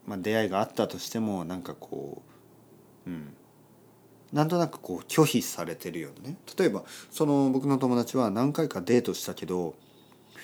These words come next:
まあ、なんかはっきりした理由も言わずに、その男たちは彼女を去っていっ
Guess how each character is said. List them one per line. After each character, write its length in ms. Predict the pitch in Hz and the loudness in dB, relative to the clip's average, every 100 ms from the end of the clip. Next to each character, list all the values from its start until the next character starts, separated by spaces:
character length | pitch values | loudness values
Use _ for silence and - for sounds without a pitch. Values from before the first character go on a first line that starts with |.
| - - - - - - - | -18 -20 -20 -20 -20 -20 0
ま 80 | 220 | 6
あ、 40 | |
な 60 | 262 | 6
ん 80 | |
か 100 | 262 | 6
は 120 | - 135 | 4 2
っ 80 | |
き 100 | - | 4
り 140 | 196 143 | 6 6
し 60 | |
た 120 | - 101 | 4 2
理 180 | 107 | 4
由 140 | 113 120 | 6 6
も 140 | 113 | 6
言 160 | 113 113 | 4 4
わ 100 | 117 | 4
ず 100 | 107 | 2
に、 240 | 90 87 | -4 -4
そ 180 | 78 113 | -2 -2
の 120 | 107 | 0
男 300 | 101 117 - | 0 -2 -2
た 120 | - | -4
ち 140 | 101 82 | -6 -8
は 80 | - | -2
彼 280 | - 123 95 | 4 4 2
女 120 | 80 | -2
を 200 | - - - | -8 -12 -16
去 180 | - - | -12 -4
っ 80 | 139 | -4
て 140 | - | -4
い 40 | |
っ 40 | 78 | -8